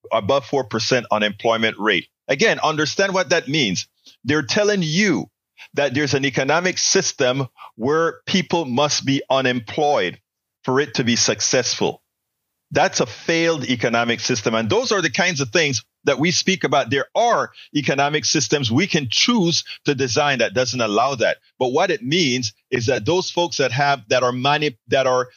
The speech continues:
monopolizing on capital, the, the people who have a billion, ten billions, all these billions that are unearned, the economic system has to be retailored so that that cannot occur. Again, they didn't make that.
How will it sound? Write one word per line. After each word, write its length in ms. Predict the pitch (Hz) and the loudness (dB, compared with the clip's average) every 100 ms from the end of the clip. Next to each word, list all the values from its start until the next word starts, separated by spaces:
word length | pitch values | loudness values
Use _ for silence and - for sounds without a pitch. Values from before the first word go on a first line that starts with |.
| - | -8
monopolizing 920 | 110 139 147 - 139 135 170 151 170 | 0 0 0 -2 0 2 2 0 0
on 160 | 131 123 | 0 -2
capital, 680 | - 151 147 135 127 104 | 0 0 0 -2 0 0
the, 220 | 95 110 - - | 2 0 -2 -4
the 100 | 120 | -4
people 320 | 113 185 170 | 0 0 0
who 200 | 151 160 - | 0 0 -2
have 260 | - 147 135 | 0 0 0
a 80 | 107 | -2
billion, 480 | 95 147 151 127 110 | -2 -2 0 -2 -2
ten 260 | 160 165 | -2 0
billions, 360 | 123 165 143 123 | 0 0 0 -2
all 260 | 170 214 | 0 0
these 220 | 202 208 123 | 0 -2 0
billions 400 | 175 180 175 - - | 0 0 -2 -4 -8
that 140 | 135 143 | -2 0
are 140 | 139 - | 0 -2
unearned, 880 | - 147 - - 190 196 151 101 80 - _ _ _ _ | -2 -2 -6 -4 0 2 0 -2 -4 -8 _ _ _ _
the 100 | 123 | -4
economic 440 | 143 147 151 175 170 | 0 0 0 0 -2
system 380 | - 165 165 | -2 -2 -2
has 300 | 147 151 151 | 0 0 0
to 60 | - | 0
be 120 | 131 | 0
retailored 840 | 113 135 127 - 175 180 131 123 113 - - | 2 0 -2 -2 0 2 2 0 -2 -8 -6
so 260 | - 185 170 | -2 0 0
that 260 | 135 107 | 0 0
that 260 | 139 165 - | 2 2 0
cannot 380 | - 127 143 - | -2 0 0 0
occur. 400 | - - 185 139 - | -4 -4 0 0 0
Again, 400 | 120 123 165 - _ - - | -2 0 0 -2 _ -20 -18
they 220 | 98 151 190 | -4 -2 2
didn't 260 | 202 175 | 0 0
make 520 | 131 131 170 185 - - | -6 -2 0 0 -2 0
that. 440 | - - - - | 0 0 -4 -6